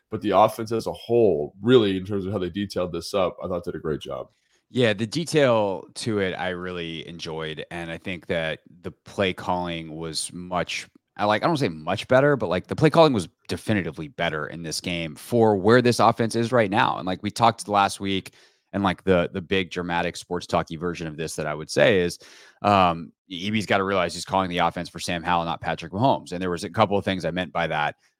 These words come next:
Speaker 2: uh, mainly that he's gotta, uh, adjust to a quarterback who is the worst in the league at taking sacks versus the guy who's the best in the league at taking sacks.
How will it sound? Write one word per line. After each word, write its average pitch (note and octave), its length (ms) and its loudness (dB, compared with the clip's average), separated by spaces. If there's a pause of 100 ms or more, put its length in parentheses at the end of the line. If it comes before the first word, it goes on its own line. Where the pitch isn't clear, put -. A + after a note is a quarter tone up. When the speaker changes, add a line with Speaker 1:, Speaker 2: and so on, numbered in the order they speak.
Speaker 2:
uh, F2 300 4
mainly F#2+ 540 0
that E2 260 0
he's F2+ 340 -8
gotta, E2+ 420 0 (240)
uh, A#1 60 -12 (360)
adjust G#2 420 0
to G2+ 100 -2
a F#2 60 -4
quarterback F#2 560 -2
who F2+ 400 -4
is F2+ 360 -4 (280)
the G2+ 100 -2
worst F#2 340 -2
in F#2+ 60 -6
the F2+ 80 -4
league F2+ 240 -4
at E2+ 80 -6
taking E2+ 320 -8
sacks B2 440 4
versus F#2 360 -4
the F#2 60 -8
guy F2 180 2
who's E2+ 140 -8
the F2+ 60 -14
best A2 280 4
in G2+ 60 -6
the F2+ 60 -4
league E2 160 -6
at D#2+ 60 -10
taking D#2 300 -8
sacks. - 440 -2